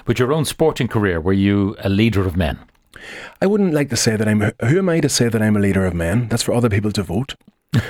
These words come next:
Speaker 2: What I would say is I was on a, an amazing team with a group of brilliant leaders, and we collectively led on many big days in,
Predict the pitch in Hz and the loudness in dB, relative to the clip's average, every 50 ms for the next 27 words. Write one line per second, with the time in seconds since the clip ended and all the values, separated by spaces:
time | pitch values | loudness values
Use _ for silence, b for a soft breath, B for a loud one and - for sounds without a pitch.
0 | B B B - 131 120 117 117 143 180 180 - - 170 139 117 104 98 98 95 | B B B -2 0 0 2 2 0 0 0 0 0 0 2 2 2 2 2 0
1 | - - - 120 107 110 110 104 120 107 104 - - - 113 107 104 104 110 120 | 0 0 -2 0 0 0 0 2 2 0 0 0 -2 -2 0 2 2 4 4 2
2 | 139 151 131 139 120 104 - 87 110 110 110 110 98 104 101 90 - 104 110 95 | 2 2 2 0 0 0 0 0 0 2 2 2 0 -2 -2 0 0 -2 0 0
3 | 104 95 - _ - 107 104 104 104 95 92 95 98 92 98 90 85 - - B | -2 -4 -4 _ -2 0 0 0 0 0 0 -2 0 0 0 0 -2 -4 -6 B
4 | B B B B B - 107 113 127 131 - - - 104 101 104 113 151 151 160 | B B B B B 0 2 2 2 0 -2 -2 -2 0 0 0 0 0 -2 0
5 | 147 135 120 107 101 98 92 92 98 101 - B B B B B B B 120 113 | 0 0 2 2 2 2 2 2 0 -2 -4 B B B B B B B 0 2
6 | 113 113 117 123 131 135 123 110 117 117 113 104 101 113 113 107 107 110 107 101 | 2 4 2 2 2 2 0 0 -2 -2 -2 -2 -2 0 0 2 2 2 2 0
7 | - - - 117 110 113 113 113 110 113 107 | -2 -2 0 0 2 2 2 2 2 2 0